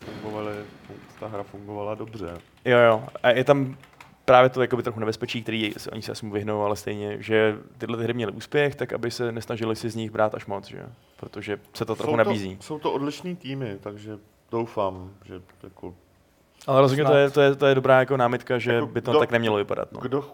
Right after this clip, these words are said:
Speaker 1: si to chce vyzkoušet, ta hra je v early accessu na Steamu, takže minimálně si může dát takovej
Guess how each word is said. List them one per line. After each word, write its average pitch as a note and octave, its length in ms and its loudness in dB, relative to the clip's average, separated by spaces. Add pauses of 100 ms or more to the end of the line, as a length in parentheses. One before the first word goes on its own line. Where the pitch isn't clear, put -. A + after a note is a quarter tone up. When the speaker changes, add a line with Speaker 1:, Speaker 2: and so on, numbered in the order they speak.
(100)
Speaker 1:
si - 180 -14
to C#3 100 -12
chce C#3 200 -14
vyzkoušet, C3 480 -10
ta B2+ 80 -6
hra B2+ 200 -6
je A#2+ 80 -4
v - 140 -16
early A#2 240 -8
accessu - 380 -16
na A2+ 80 -16
Steamu, A2 400 -18
takže F#2 320 -18 (1700)
minimálně G2+ 500 -4
si G2+ 180 -16
může G2 380 -10 (440)
dát F#2 400 0 (960)
takovej F#2+ 440 -10